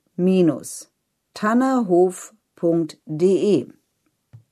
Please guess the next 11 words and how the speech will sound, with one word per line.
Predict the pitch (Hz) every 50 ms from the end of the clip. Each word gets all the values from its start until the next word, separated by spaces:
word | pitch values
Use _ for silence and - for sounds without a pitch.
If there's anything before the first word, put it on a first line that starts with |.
| _ _ _ _ _ _ _ _ _ _ _ _ _ _ _ _ _ _ _ _ _ _ _ _ _ -
Viertens. | - 254 269 262 269 - 151 - - - - - - _ _ _ _ _ _ _ _ _ _ _ _ _ _ _ _ _ _
Tegernseer | - 240 269 285 285 254 262 247 233 214 202 160 160 190 202 196 202 196 185
Hütte. | 185 220 226 - 156 101 - - - - _ _ _ _ _ _ _ _ _ _ _ _ _ -
Den | 151 147 147 147
Schlafplatz | - - 165 165 160 160 180 175 - - - 214 202 214 214 -
im | 143 156 151
Matratzenlager | 147 139 - - - 185 196 - - - 208 196 185 180 170 170 170 170 160 180 147 123
auf | 123 123 -
tausendsechshundertfünfzig | - - 175 165 180 185 175 190 196 160 160 156 151 - - - 156 156 147 143 - - 185 185 180 - - - - 160 151 -
Meter | 165 156 151 151 143 139
Höhe | 143 180 196 208 202 208 202 190